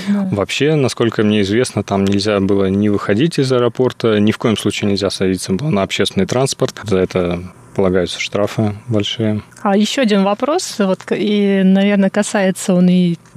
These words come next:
Speaker 1: тех ваших пересадок многочисленных, э, до приезда на Тайвань. Нужна ли была справка об отсутствии ковид девятнадцать?
Speaker 2: А, меня тоже очень интересовал этот вопрос.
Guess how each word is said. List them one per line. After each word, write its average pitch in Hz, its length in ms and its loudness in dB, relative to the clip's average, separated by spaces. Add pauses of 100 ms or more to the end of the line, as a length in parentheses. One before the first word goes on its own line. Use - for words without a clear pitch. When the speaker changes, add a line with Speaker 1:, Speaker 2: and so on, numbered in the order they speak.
Speaker 1:
тех - 240 0
ваших 196 320 -2
пересадок 190 680 0
многочисленных, 185 920 0
э, 175 200 2
до 175 220 2
приезда 196 420 0
на 180 140 4
Тайвань. 175 540 0 (160)
Нужна 220 600 2
ли 202 160 2
была 196 420 0
справка - 680 -2
об 180 380 0
отсутствии 180 920 -2 (120)
ковид 175 280 0
девятнадцать? - 680 -6 (240)
Speaker 2:
А, 117 240 0
меня 117 220 4
тоже 120 220 0
очень 104 200 -2
интересовал 110 460 0
этот - 220 -4
вопрос. 160 440 -2